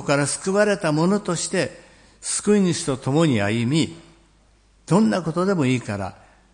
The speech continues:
救い主に、キリストに仕えたいと願ったわけです。当たり前と取れるかもしれませんが、じゃあ私たちはどうだろうかとあります。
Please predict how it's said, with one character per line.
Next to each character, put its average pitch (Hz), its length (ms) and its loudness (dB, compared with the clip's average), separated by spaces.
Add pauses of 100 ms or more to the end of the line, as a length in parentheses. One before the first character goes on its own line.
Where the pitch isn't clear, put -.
(760)
救 - 260 -2
い 110 80 2
主 101 280 -4
に、 98 180 -8
キ - 200 -6
リ 151 120 0
ス - 100 -8
ト 135 140 -4
に 131 220 -2
仕 - 180 -12
え 180 200 -2
た 175 220 -6
い 139 120 -4
と - 360 -6 (220)
願 104 220 -2
っ 120 140 -8
た - 100 -10
わ - 120 -12
け - 80 -18
で - 120 -20
す。 - 180 -18 (1900)
当 120 120 2
た 135 140 2
り 135 100 4
前 123 240 4
と 123 500 -2
取 113 160 -2
れ 107 80 0
る 101 80 -6
か - 140 -6
も 113 80 -2
し - 120 -6
れ 101 60 -2
ま 98 120 -6
せ 110 180 -6
ん 92 80 -6
が、 139 220 -6 (140)
じ 175 120 0
ゃ 170 40 2
あ - 20 2
私 214 360 0
た 147 120 -2
ち 123 120 -2
は 101 80 0
ど 127 200 0
う 147 40 2
だ 110 120 0
ろ 101 80 -6
う 95 40 -10
か 117 160 -8
と - 160 -10
あ 95 40 -8
り 101 120 -12
ま - 140 -14
す。 - 160 -14